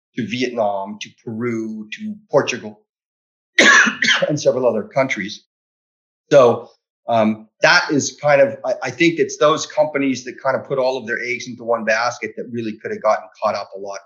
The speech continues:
a lot, uh, a lot worse than we got caught up. We ended up shipping our fall twenty and spring, uh, twenty-one seasons, uh, on time and fully. So we've got, you know, we, again, credit to the teams. This season, there's, there's, there's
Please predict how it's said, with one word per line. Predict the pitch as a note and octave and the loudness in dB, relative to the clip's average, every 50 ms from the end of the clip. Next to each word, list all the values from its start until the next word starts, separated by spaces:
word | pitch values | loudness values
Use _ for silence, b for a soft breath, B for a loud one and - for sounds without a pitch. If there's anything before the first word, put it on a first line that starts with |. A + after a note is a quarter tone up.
| - A2 | -14 -12
a | |
lot, | G#2 G2+ G2 F#2+ F#2 - _ - | -8 -6 -6 -6 -6 -10 _ -10
uh, | F#2+ F#2 F2 E2 - _ - | -8 -8 -8 -10 -16 _ -16
a | G2+ | -12
lot | G2 G2 F#2 - - | -8 -8 -8 -8 -10
worse | G2+ - A2+ - - | -14 -12 -12 -14 -14
than | F#2 F#2+ G#2 | -18 _ _
we | G#2 _ - | _ _ 0
got | A#2+ A2 A2 A2 - | 2 2 2 0 -2
caught | A2 G#2+ G#2+ | -4 -2 0
up. | A#2 A#2+ B2+ - - _ _ _ _ _ _ _ _ - | 0 0 -2 -4 -8 _ _ _ _ _ _ _ _ 0
We | B2+ B2+ C3+ | 2 4 6
ended | C#3+ D#3+ D3 D3 | 6 6 6 4
up | C#3 C3 - | 4 4 2
shipping | - - C#3 - C3+ B2+ A#2 | 0 -8 -10 -10 -6 -2 2
our | A2+ A2 A2 | 2 2 2
fall | - A#2 A2 - - - | 0 0 -2 -2 -2 -6
twenty | - A2+ A2+ A2+ A2+ A2 | -6 -4 -4 -4 -4 -6
and | G#2+ G#2+ | -8 -10
spring, | G#2+ - _ A2+ A2 A2 A2 A2 A2+ - | -12 -12 _ -8 -8 -8 -8 -10 -8 -4
uh, | A2+ A2 G#2 - - | -2 -2 -2 -4 -6
twenty-one | - A2 G#2 G#2 G#2 G2+ G#2 G2+ | -8 -6 -6 -8 -8 -12 -14 -16
seasons, | F#2+ - - A#2 A#2 G#2+ G#2+ G#2 G#2 G2+ - - _ _ _ _ _ _ - | -16 -14 -10 -8 -8 -8 -8 -8 -10 -10 -14 -18 _ _ _ _ _ _ 2
uh, | A2 G#2 - | 2 2 2
on | A2+ B2+ C3+ C3 | 2 0 0 0
time | - A#2+ A2 A2+ B2+ D3 D3 - _ _ _ _ _ _ - | 0 -2 -2 -2 -2 -4 -8 -14 _ _ _ _ _ _ 0
and | A#2+ A2+ A2 A2 A2 G#2+ | 2 2 4 2 0 -2
fully. | - - C#3 C3+ C3+ D3 E3+ F3+ F#3 _ _ _ _ _ _ | -6 -6 -4 -4 -2 -4 -4 -6 -10 _ _ _ _ _ _
So | - A#2+ A#2 | 0 0 0
we've | - A#2 A#2 A2+ | 0 0 -6 -4
got, | G#2+ A#2 A2 A2 A2 - - | 0 0 0 0 0 -6 -10
you | C3 A#2+ | -8 -8
know, | G#2+ G2+ | -6 -8
we, | G2+ G#2+ G#2+ - - _ _ _ _ | -8 -12 -14 -16 -18 _ _ _ _
again, | - C3 B2 A2 G2 F#2+ - _ | 2 2 2 2 0 -4 -8 _
credit | - B2 A#2 A2 - - | -2 -2 -2 -2 -4 -12
to | - G#2+ | -14 -14
the | G2+ | -14
teams. | - - A#2 A2 G#2 A2 C3 D3 - - _ _ _ _ _ _ _ | -14 -12 -10 -8 -8 -8 -8 -8 -10 -14 _ _ _ _ _ _ _
This | - E3+ G#3+ G3 - | 4 4 4 4 4
season, | F3 F3 E3+ E3 D3 E3 E3 D#3+ C#3 | 0 -2 -4 -2 2 2 2 2 4
there's, | C#3+ C3+ C3 C3 C3 - - | 4 2 2 2 -2 -6 -6
there's, | - C3 B2+ B2+ B2 - - | -4 -4 -4 -4 -6 -10 -10
there's | C3+ C3 B2 A2+ | -8 -8 -8 -6